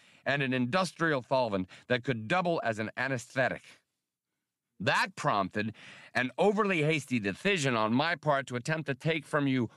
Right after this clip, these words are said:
whatever information you possessed in such a manner as to make you suspicious of your, um, confederates. But you turned out to be a resourceful man, Captain." Han snorted.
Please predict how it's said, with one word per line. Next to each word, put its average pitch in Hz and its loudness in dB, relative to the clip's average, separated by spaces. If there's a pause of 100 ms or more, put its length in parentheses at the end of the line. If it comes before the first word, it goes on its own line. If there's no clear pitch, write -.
(140)
whatever 156 2
information 113 -2
you 90 0
possessed 127 -2
in 101 -2
such 135 0
a 127 0
manner 107 0
as 95 -2
to 107 -8
make 120 -2
you 113 -2
suspicious 135 -4
of 113 0
your, 107 4
um, 101 0 (680)
confederates. 143 -2 (800)
But 190 2
you 220 2
turned 190 4
out 110 0
to 101 -8
be 104 0
a 98 2
resourceful 190 2
man, 196 2
Captain." 135 0 (800)
Han 110 0
snorted. 80 -4